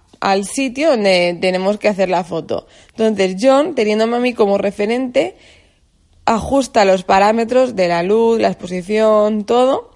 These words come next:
Y cuando ya está lista, pues se viene conmigo y hacemos las fotos con el teléfono.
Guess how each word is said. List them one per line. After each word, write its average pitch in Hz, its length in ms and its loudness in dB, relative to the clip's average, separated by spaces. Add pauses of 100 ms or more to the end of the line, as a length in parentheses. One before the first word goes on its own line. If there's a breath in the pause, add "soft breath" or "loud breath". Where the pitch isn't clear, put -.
(920)
Y 233 120 -2
cuando 202 280 4
ya 190 140 4
está 214 200 2
lista, 285 460 0 (840 soft breath)
pues 214 200 0
se 220 120 2
viene 214 280 2
conmigo 269 720 2
y 277 160 2
hacemos 220 400 2
las 240 220 2
fotos 269 360 0
con 240 220 -2
el 202 160 -2
teléfono. 117 600 -4